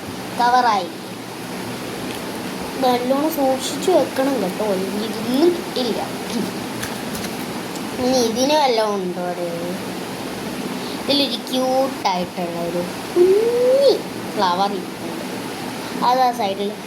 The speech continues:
ഞാൻ ഒട്ടും മാച്ച് ആവാത്ത കളേഴ്സൊക്കെ വെച്ചാണ് കേട്ടോ ഈ ഒരു ചാനൽ ചെയ്യുന്നത്. എനിത്തിങ്, എനിത്തിങ് എന്ന് വെച്ച് ചെയ്യും. ഇനി നമുക്ക്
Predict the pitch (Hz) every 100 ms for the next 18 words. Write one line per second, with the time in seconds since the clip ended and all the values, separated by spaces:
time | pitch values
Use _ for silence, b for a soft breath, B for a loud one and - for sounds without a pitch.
0 | - 370 381 330 320 494 349 277 311 330
1 | 392 339 311 302 294 294 285 247 233 233
2 | 240 240 247 240 240 208 190 208 185 175
3 | 185 170 196 254 240 190 180 165 160 160
4 | 160 165 160 156 160 165 165 180 - -
5 | - - - - - - - - - -
6 | - - - 247 285 311 339 370 440 440
7 | - - - - 190 262 302 359 370 -
8 | 185 - - 226 214 196 190 208 190 175
9 | - - - - 185 185 254 - - -
10 | - - - - - - - - B B
11 | B - 359 381 403 415 370 302 277 -
12 | -